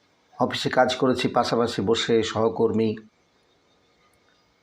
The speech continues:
সহকর্মী থেকে কখন যেন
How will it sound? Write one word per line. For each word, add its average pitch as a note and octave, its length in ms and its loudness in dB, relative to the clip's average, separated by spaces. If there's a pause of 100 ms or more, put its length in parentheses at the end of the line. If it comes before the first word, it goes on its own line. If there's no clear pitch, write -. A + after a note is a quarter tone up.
(1120)
সহকর্মী D3 600 2
থেকে F3 300 0
কখন D#3+ 360 2
যেন E3 180 4